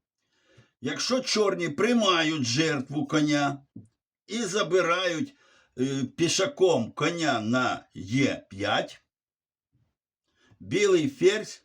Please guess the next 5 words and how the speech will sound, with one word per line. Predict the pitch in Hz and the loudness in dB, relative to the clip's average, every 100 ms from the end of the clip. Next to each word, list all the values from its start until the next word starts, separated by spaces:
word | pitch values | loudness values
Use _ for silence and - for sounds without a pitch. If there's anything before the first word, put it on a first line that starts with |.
| _ | _
стає | - - 135 135 143 156 - _ _ - - | -10 2 2 4 2 2 0 _ _ -6 -2
на | 123 123 - | 0 -2 -4
Аш | 127 - | -4 -4
п'ять | - 117 123 131 - _ | -4 0 0 0 -6 _
шах. | - - 160 - _ | -12 -2 -2 -4 _